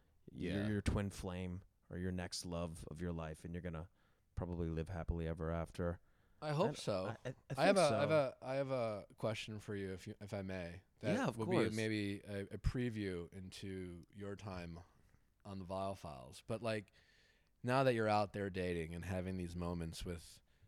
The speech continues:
Speaker 3: these wonderful ladies, uh, have you given any thought as to, like,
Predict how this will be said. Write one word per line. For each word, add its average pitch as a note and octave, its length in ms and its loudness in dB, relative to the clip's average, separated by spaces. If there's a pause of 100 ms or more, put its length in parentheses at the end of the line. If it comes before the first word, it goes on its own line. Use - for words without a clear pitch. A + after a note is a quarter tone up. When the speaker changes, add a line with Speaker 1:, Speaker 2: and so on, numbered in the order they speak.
Speaker 3:
these F2+ 180 -6
wonderful F2+ 400 -6
ladies, E2 460 -4 (720)
uh, F2+ 160 -8
have A2+ 180 0
you B2 60 2
given C#3+ 360 2
any A#2 260 -2
thought G2+ 420 0 (420)
as G2 200 -4
to, - 160 -4
like, F#2 220 0